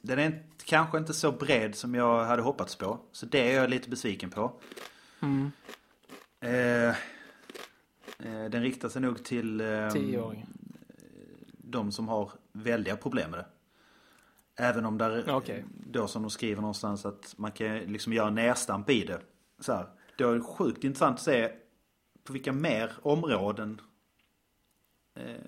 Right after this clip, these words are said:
Speaker 1: det präglar en. Eller så här,
Speaker 2: Mm.
Speaker 1: man har trott att det gäller bara vissa grejer.
Speaker 2: Mm, mm.
Speaker 1: Men det, det tar de upp i boken hur, eh, att det s-, det, det s-,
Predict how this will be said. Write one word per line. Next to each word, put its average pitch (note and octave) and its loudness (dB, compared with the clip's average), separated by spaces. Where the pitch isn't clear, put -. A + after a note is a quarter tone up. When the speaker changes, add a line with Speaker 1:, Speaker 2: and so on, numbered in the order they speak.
Speaker 1:
det - -6
präglar D3 2
en. D#2+ -10
Eller A#2+ 0
så C3 0
här, F#2+ 2
Speaker 2:
Mm. - -8
Speaker 1:
man A#2+ -2
har B2+ -2
trott C#3 -2
att A#2 -6
det D3+ -2
gäller C#3 4
bara B2+ -2
vissa A#2+ -4
grejer. D3 -2
Speaker 2:
Mm, C#3 0
mm. B2 -6
Speaker 1:
Men B2 -4
det, B2+ 4
det - -8
tar C3+ -2
de C3+ 0
upp - -6
i A#2 0
boken A#2 0
hur, A#2 0
eh, A2 -8
att B2+ -6
det C#3 -4
s-, - -8
det, C3 -12
det G#2 -8
s-, - -8